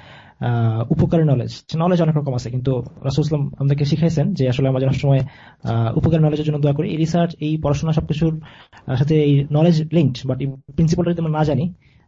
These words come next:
নলেজের প্রিন্সিপালটা, তাহলে আসলে কোনো কাজ আসবে না। সেটা হচ্ছে কি, ধরে হচ্ছে, "আল্লাহুম্মা ইন্নী আসআলুকা ইলমান নাফিআ,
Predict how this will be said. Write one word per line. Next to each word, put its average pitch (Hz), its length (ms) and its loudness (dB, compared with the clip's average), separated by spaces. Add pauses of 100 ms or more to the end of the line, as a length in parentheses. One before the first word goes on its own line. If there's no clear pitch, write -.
(100)
নলেজের 143 300 2
প্রিন্সিপালটা, 147 840 -4 (120)
তাহলে 131 120 -4
আসলে 139 180 -4
কোনো 139 140 -2
কাজ 135 160 0
আসবে 120 180 -2
না। 113 100 -4
সেটা 143 180 -2
হচ্ছে 147 120 -4
কি, 139 80 -4
ধরে 131 540 -4
হচ্ছে, 143 140 2
"আল্লাহুম্মা 147 140 -2
ইন্নী 147 60 -4
আসআলুকা 147 280 -2
ইলমান 143 160 2
নাফিআ, 151 440 0